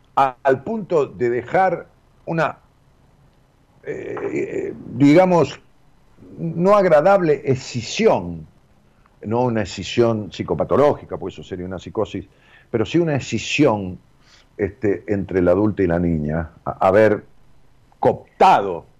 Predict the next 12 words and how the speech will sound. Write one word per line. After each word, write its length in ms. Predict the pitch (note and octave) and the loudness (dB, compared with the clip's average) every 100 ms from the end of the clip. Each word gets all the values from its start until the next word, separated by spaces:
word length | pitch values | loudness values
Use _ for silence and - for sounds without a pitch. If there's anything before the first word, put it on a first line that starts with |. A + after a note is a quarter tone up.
| - | -14
de 120 | E2+ | -12
repente 460 | F2 D2+ G#2+ F#2 G2 | -12 -10 -10 -6 -6
a 60 | F#2+ | -6
esa 180 | G#2+ | -8
niña 460 | G2+ A2+ G2+ A2 G#2+ | -6 -6 -4 -4 -4
y 140 | G2+ - _ - | -8 -10 _ -2
que 100 | F#2 | 0
la 80 | |
adulta 280 | F2+ A#2 G#2+ | 2 0 0
haya 180 | F#2 F2+ | 0 0
seguido 280 | D#2 F#2 A#2 | 0 0 2
camino. 500 | - B2 E2 E2+ E2 | 0 -2 -2 -2 -4